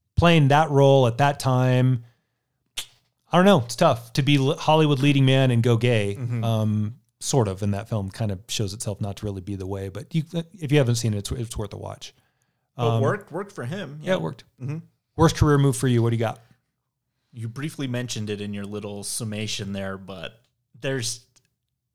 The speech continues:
Speaker 2: Bram Stoker's Dracula is, I think, a pretty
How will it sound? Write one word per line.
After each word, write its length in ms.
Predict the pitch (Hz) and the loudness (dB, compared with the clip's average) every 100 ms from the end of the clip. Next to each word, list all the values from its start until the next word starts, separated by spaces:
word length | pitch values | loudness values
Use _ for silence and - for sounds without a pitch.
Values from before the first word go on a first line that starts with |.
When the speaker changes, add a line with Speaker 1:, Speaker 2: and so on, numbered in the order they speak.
| _ _ _ _ | _ _ _ _
Speaker 2:
Bram 300 | 117 165 170 | -4 -2 -2
Stoker's 440 | - 131 113 104 | -4 -4 -4 -8
Dracula 600 | - 95 - - - 117 - - | -8 -8 -8 -12 -16 -18 -20 -10
is, 380 | 110 101 101 - - | -6 -6 -8 -12 -8
I 80 | 196 | -8
think, 240 | 208 165 | -6 -10
a 20 | |
pretty 380 | 120 - 120 | -8 -6 -6